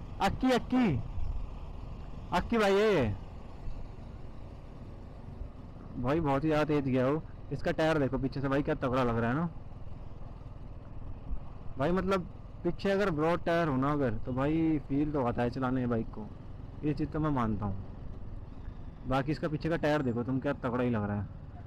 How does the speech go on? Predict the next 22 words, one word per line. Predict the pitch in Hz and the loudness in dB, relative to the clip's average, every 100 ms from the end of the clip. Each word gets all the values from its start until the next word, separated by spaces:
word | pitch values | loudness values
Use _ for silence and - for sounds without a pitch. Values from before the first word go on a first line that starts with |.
| - | -6
और | 131 | 0
भाई | 147 170 | 4 4
यार, | 170 170 | 4 4
बाइक | 151 156 | 2 2
के | 170 | 0
ना | 175 | 0
ब्रेक | 147 156 156 | 2 4 4
हो | 135 131 | 2 2
रहे | 147 | 2
हैं | |
आगे | 151 175 | 2 0
चूं | 175 160 | 2 0
चूं, | 147 131 | 2 0
क्योंकि | - - - 135 151 | -2 -8 -8 -4 0
बाइक | 135 139 - | 2 2 4
का | 143 | 4
आ | 131 | 4
गया | 156 | 2
है | |
सर्विस | 185 147 135 | 2 0 0
का | - | 0
टाइम। | 120 110 | 0 2